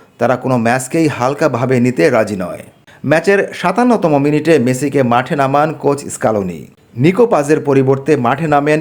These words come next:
ইন্টার মায়ামি তারকা। তার আগেই অবশ্য জয়সূচক গোলটি করে ফেলে আর্জেন্টিনা। শেষ দিকে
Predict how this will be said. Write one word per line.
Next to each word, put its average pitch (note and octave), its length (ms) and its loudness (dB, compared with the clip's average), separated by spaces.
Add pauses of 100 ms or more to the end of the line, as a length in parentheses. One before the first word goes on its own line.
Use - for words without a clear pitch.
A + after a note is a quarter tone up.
(100)
ইন্টার D#3+ 300 0
মায়ামি C3 340 2
তারকা। G#2 420 -2 (560)
তার C3 120 2 (100)
আগেই E3+ 360 2
অবশ্য C#3+ 300 0 (160)
জয়সূচক D3+ 480 0
গোলটি B2 300 0
করে B2+ 200 0
ফেলে D3 240 2 (100)
আর্জেন্টিনা। G2+ 520 -2 (500)
শেষ C#3 240 2
দিকে A#2+ 280 0